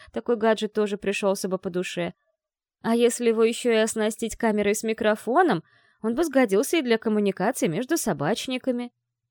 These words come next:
«Идея хорошая, Кара», мягко сказала Кристина. Э, только такое устройство в Эдеме уже давно существует.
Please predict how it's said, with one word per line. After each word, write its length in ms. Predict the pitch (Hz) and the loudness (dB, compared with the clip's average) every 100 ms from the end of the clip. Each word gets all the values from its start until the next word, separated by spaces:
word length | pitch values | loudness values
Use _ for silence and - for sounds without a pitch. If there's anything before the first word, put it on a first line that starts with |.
| _ _ _ _ - | _ _ _ _ -6
«Идея 280 | 240 247 254 | -2 2 2
хорошая, 540 | 277 285 294 294 196 | 4 4 4 2 -2
Кара», 480 | - 151 135 - 175 _ _ _ _ _ - | -2 -4 -6 -8 -14 _ _ _ _ _ -4
мягко 340 | 196 185 185 | -2 -2 -4
сказала 400 | - 170 156 151 | -6 -4 -2 -2
Кристина. 600 | - 147 - - 143 143 - _ _ _ _ - | -2 -6 -8 -8 -8 -8 -12 _ _ _ _ -8
Э, 280 | 233 220 208 _ _ | -4 -2 -4 _ _
только 220 | 233 226 | -4 -2
такое 300 | 247 247 254 | -2 2 4
устройство 520 | 262 - 302 302 214 190 | 4 2 2 2 0 0
в 100 | 208 | 0
Эдеме 360 | 202 196 196 | 0 0 0
уже 180 | 208 233 | 0 -2
давно 360 | 214 240 269 285 | 0 0 0 -4
существует. 760 | 185 - - 131 123 123 | -4 -4 -8 -8 -8 -10